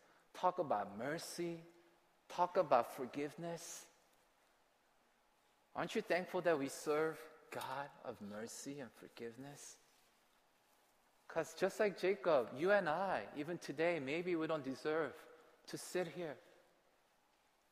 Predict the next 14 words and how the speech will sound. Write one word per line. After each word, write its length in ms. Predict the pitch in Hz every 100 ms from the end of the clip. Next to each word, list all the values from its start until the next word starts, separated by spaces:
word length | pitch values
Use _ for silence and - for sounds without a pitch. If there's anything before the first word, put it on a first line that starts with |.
| _ _ _ _ _ _ _ _ _ _ _
Just 240 | - 190 -
the 80 |
way 220 | 185 196 202
we 160 | 190
live, 420 | 165 170 190 175 - - - - -
the 80 | 175
way 200 | 190 208
we 180 | 196 175
think, 800 | - - 214 190 - - - - - _ _ _ _ _ -
we 100 | 185
don't 160 | 220
deserve 580 | 175 170 - 185 202 180
such 380 | - 185 - -
grace, 720 | 165 180 190 165 135 - -